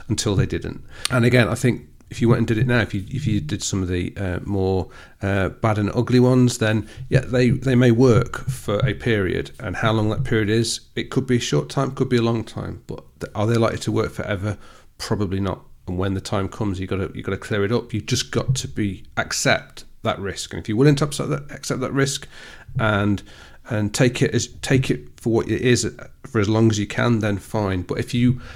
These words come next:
um, I subscribe to a different philosophy now because of the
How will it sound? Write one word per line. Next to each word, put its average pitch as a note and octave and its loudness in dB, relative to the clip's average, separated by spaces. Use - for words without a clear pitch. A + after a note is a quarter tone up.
um, G2+ -2
I C3+ 6
subscribe C#3 4
to A#2+ 6
a G2+ 0
different C#3+ 4
philosophy C#3+ 0
now C#3+ 6
because B2 6
of G2+ 2
the G#2 4